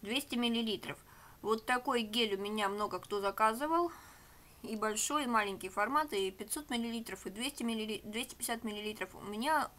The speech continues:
был только вот сам скраб. Я не знаю, может быть, я придираюсь, но вот именно из этой серии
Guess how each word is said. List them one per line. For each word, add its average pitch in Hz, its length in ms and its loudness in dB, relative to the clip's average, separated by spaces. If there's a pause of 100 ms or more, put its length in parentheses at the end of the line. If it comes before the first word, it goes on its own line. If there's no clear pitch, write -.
(640)
был 240 220 0
только 233 340 2
вот 233 280 -2 (520)
сам 214 300 0
скраб. - 480 2 (1080)
Я 269 160 2
не 285 120 2
знаю, 240 260 6
может 240 240 2
быть, 233 200 -4
я 233 120 4
придираюсь, 233 760 6
но 208 180 2
вот 208 260 0
именно 208 680 2
из 208 240 -4
этой 214 220 0
серии 196 560 2